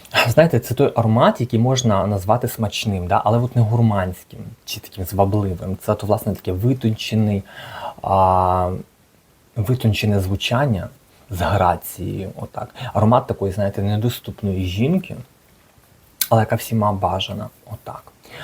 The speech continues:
Так пахне, знаєте, жінка, яка знаходиться просто на вершині харчового ланцюжку і збирає просто всі вершки цього життя. От приблизно отак.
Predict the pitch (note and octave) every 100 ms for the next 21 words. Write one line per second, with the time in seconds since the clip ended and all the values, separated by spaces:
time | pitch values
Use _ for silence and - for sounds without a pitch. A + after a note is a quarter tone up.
0 | - - - - A2 G2 G2+ G2+ F#2 A2
1 | A2+ G#2 - G#2 F2+ G#2 G2 - - -
2 | - F#2 F#2 F#2+ G2 - - A2 G2 A2
3 | - - - - G2 F#2+ F#2 F#2 G2 F#2+
4 | F#2+ - - - A2 F#3+ - - - -
5 | G2+ G2+ G2+ A2+ G2+ - G2 - - G2
6 | - G2 G2 - - G#2 - F#2 F#2+ -
7 | E2+ - - - - A2 - G2 G2 G2+
8 | F2+ - -